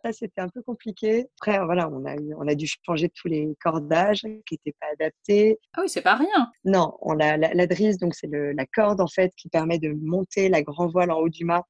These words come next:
Speaker 2: Mhm.
Speaker 1: qui a failli péter, euh, assez rapidement aussi, donc pas adapté non plus. Enfin, on a eu pas mal de choses à remplacer et à changer. On était très énervés au départ et puis maintenant qu'on croise d'autres, euh, d'autres familles, enfin d'autres personnes qui sont parties aussi avec des bateaux neufs, on se rend compte que finalement Léopard,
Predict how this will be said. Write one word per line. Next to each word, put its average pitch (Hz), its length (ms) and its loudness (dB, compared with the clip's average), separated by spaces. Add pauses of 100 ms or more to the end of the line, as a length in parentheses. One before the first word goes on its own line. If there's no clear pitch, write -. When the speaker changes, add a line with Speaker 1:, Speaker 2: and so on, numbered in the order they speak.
(200)
Speaker 2:
Mhm. 180 320 -8 (180)
Speaker 1:
qui 160 80 -14
a - 80 -10
failli 165 180 2
péter, 170 460 0
euh, 147 80 2 (280)
assez 160 240 -2
rapidement 156 440 -4
aussi, 185 440 -4
donc 151 200 -4
pas 156 80 -2
adapté 147 320 -2
non 151 160 -6
plus. 214 180 -2 (280)
Enfin, 180 120 4
on 185 40 6
a 190 60 4
eu 196 80 2
pas 254 140 0
mal 277 140 2
de 226 100 4
choses 220 280 0
à 185 60 2
remplacer 190 520 -2
et 196 180 -2
à 160 100 0
changer. 165 440 -6 (380)
On 170 120 2
était 190 180 2
très 320 240 2
énervés 240 300 6
au 226 80 6
départ 185 440 2
et 196 80 0
puis - 200 -8
maintenant 196 300 -2
qu'on 185 140 -2
croise 214 300 -2
d'autres, 220 280 -4
euh, 190 140 0
d'autres 208 220 -6
familles, 214 440 0
enfin 160 180 -10
d'autres 165 320 -10
personnes 202 400 -2
qui - 140 -10
sont - 140 -12
parties - 320 -6
aussi 185 200 -2
avec 233 180 2
des 180 80 2
bateaux 180 240 -2
neufs, 185 200 4 (320)
on 196 80 2
se - 140 -2
rend 302 120 4
compte 277 300 -2
que 220 100 2
finalement 214 500 0
Léopard, 202 640 2